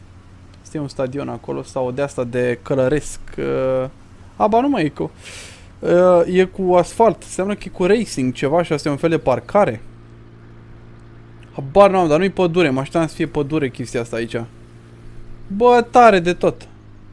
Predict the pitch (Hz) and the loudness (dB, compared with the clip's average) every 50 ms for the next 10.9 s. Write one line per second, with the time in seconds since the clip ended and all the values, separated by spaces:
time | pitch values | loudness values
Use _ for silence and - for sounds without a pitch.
0 | - - - 185 - 202 190 - 190 175 - - 196 185 175 - 175 - - 196 | -12 -8 -8 -4 -2 -2 -2 -2 -4 -6 -4 -4 -4 -2 -2 -4 -6 -4 -2 -2
1 | 185 185 185 180 180 170 - 190 185 190 185 175 - - 208 180 147 151 180 180 | 0 0 0 0 0 0 -2 -2 -2 -2 -4 -4 -4 -2 -2 -2 0 0 -2 -2
2 | 185 185 135 101 113 117 117 117 113 - 120 123 - - - - - - 160 151 | -2 -4 -6 -6 -6 -6 -6 -6 -8 -12 -16 -16 -18 -20 -20 -12 -6 -4 -4 -4
3 | 143 - 156 151 - 156 147 143 - 147 147 143 143 - - - - - 180 180 | -2 -4 -6 -4 -4 -6 -6 -4 -4 -4 -4 -4 -6 -8 -12 -18 -16 -16 -14 -12
4 | - 202 - - 165 - - - - 170 160 - - 156 147 143 147 131 110 92 | -10 -10 -6 -8 -8 -8 -6 -2 -2 -2 -2 -2 -8 -8 -6 -4 -2 -2 -2 -4
5 | 78 - - - - - - - - - - - - - - - - 147 147 - | -8 -12 -16 -18 -20 -20 -20 -20 -20 -20 -20 -20 -20 -20 -20 -14 -10 -8 -4 -2
6 | 175 170 175 185 190 - - 202 190 - 175 170 165 165 160 - 180 165 - 160 | 0 0 0 -2 -2 -2 -2 -2 0 0 0 0 0 0 -2 -4 -6 -6 -4 -6
7 | 151 143 - 151 147 143 - 160 147 - - 151 147 143 - - 156 156 151 135 | -6 -4 -4 -6 -6 -6 -6 -8 -8 -6 -6 -6 -4 -6 -4 -4 -4 -4 -2 -2
8 | 156 147 139 - 151 143 139 135 - 147 180 220 214 180 151 143 - 160 156 156 | -2 -2 -2 -2 -4 -4 -4 -4 -4 -4 -2 0 0 0 2 2 2 2 4 4
9 | 156 151 147 170 160 - 160 143 156 147 135 151 156 165 151 165 151 - 156 147 | 4 2 2 0 -2 -2 -2 -4 -4 -4 -2 -2 -2 -2 -4 -4 -6 -6 -6 -4
10 | - 151 143 135 139 135 - - 131 131 - 131 - - 135 131 131 127 | -4 -4 -4 -4 -6 -10 -10 -10 -10 -10 -10 -12 -10 -8 -8 -6 -8 -8